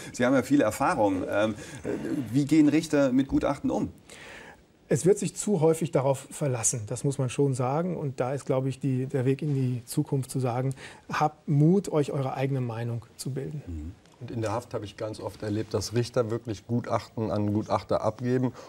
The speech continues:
Speaker 3: um einfach vielleicht nicht selber eine, äh, eine Meinung zu haben, um, äh, eben genau das Ergebnis zu bekommen, was sie vielleicht haben möchten,
Speaker 1: Ja.
Speaker 3: oder ihre,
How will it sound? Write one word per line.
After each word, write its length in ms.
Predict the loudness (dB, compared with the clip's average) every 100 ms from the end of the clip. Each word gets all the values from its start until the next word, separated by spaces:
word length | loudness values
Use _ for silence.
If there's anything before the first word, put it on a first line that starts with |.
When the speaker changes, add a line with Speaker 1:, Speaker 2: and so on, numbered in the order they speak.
| -8
Speaker 3:
um 220 | 2 4 4
einfach 360 | -2 0 -2
vielleicht 520 | -2 0 2 2 2
nicht 180 | -2 0
selber 320 | 4 4 4
eine, 880 | 2 2 4 6 4 4 2 0 -4 -12 -4
äh, 20 |
eine 160 | 0
Meinung 340 | 2 4 4 2
zu 180 | 2 2
haben, 260 | 2 0
um, 440 | 2 2 2 -2 -4
äh, 320 | 0 0 2
eben 320 | 4 4 4 2
genau 260 | 4 6 6
das 260 | 4 2
Ergebnis 460 | 0 0 0 0 -2
zu 80 | -4
bekommen, 320 | 2 2 2
was 100 | 0
sie 80 | -4
vielleicht 300 | -4 -2 0
haben 240 | 2 2
möchten, 380 | 0 0 -2 0
Speaker 1:
Ja. 60 | 2
Speaker 3:
oder 220 | 2 2 -2 -16 2
ihre, 460 | 4 6 4 2